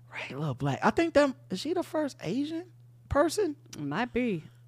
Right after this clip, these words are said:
Speaker 1: I think that's the first Asian
Speaker 2: Asian
Speaker 1: person,
Speaker 2: person
Speaker 1: which is
Speaker 2: on the
Speaker 1: interesting 'cause Asian and all that stuff had moved. Oh no, it had moved down on the list this year
Speaker 2: Mm-hmm.
Speaker 1: 'cause of my theory that, 'cause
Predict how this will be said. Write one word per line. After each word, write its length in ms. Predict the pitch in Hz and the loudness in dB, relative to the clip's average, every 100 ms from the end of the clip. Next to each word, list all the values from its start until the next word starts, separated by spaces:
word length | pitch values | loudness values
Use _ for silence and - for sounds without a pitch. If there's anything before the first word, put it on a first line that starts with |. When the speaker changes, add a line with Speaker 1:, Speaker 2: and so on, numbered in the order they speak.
| - | 0
Speaker 1:
I 120 | - | 4
think 180 | 339 339 | 6 8
that's 180 | 339 - | 6 8
the 100 | 262 | 6
first 280 | 277 277 156 | 6 6 6
Asian 180 | 214 285 240 | 8 8 8
Speaker 2:
Asian 60 | 214 | 6
Speaker 1:
person, 140 | 214 | 6
Speaker 2:
person 120 | 202 202 | 8 6
Speaker 1:
which 140 | 185 | 6
is 60 | 185 | 4
Speaker 2:
on 60 | 175 | 6
the 80 | 277 | 6
Speaker 1:
interesting 320 | 277 - 233 | 6 4 6
'cause 160 | 202 - | 6 6
Asian 560 | 190 247 262 233 247 226 | 6 8 8 8 6 6
and 280 | 185 151 - - - - | 6 2 -2 -12 -20 6
all 140 | 208 233 | 8 10
that 140 | 269 | 8
stuff 220 | - 233 | 6 6
had 180 | 226 180 | 8 8
moved. 380 | 190 208 208 180 - - 185 | 8 8 6 2 -6 4 10
Oh 160 | 190 | 10
no, 260 | 190 226 214 | 12 10 10
it 80 | 180 | 8
had 200 | 196 185 | 6 8
moved 260 | 196 190 | 8 8
down 300 | 170 226 294 | 10 12 12
on 100 | 294 | 12
the 100 | 247 | 10
list 420 | 214 180 180 185 175 | 10 10 10 8 6
this 220 | 165 160 | 6 6
year 360 | 165 165 170 185 | 8 10 10 8
Speaker 2:
Mm-hmm. 340 | 202 240 302 302 - - - | 4 0 -2 -6 -12 -20 2
Speaker 1:
'cause 220 | 190 160 | 6 6
of 60 | 160 | 6
my 180 | 160 | 6
theory 400 | 165 170 160 156 | 6 6 8 8
that, 340 | 156 151 147 - - - - | 6 6 6 2 -8 -20 0
'cause 420 | 160 139 135 | 4 4 0